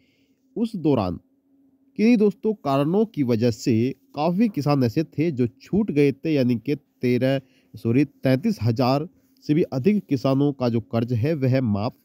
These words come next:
नहीं किया गया था। लेकिन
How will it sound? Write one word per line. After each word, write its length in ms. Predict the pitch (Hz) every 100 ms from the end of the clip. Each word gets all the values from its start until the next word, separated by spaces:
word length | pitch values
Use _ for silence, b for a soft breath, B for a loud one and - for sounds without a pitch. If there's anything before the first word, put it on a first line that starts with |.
| 143
नहीं 380 | 131 165 220 185
किया 240 | 110 90
गया 240 | 80 82
था। 180 | 78 - - _ _ _ _ _ b b b b -
लेकिन 520 | 117 139 - 117